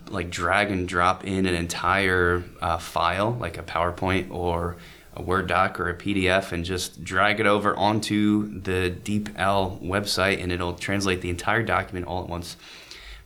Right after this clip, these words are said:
But you ju-, you just pick a language, and it's gonna convert it over to that language. It does it instantly, it does it fast. The real benefit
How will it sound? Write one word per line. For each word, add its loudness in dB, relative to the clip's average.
But 4
you 0
ju-, 0
you -2
just 0
pick 0
a 0
language, 2
and 0
it's -4
gonna -2
convert 2
it 2
over 2
to -2
that -2
language. -8
It -20
does 0
it 2
instantly, 2
it 0
does -2
it -6
fast. 0
The 0
real 6
benefit 0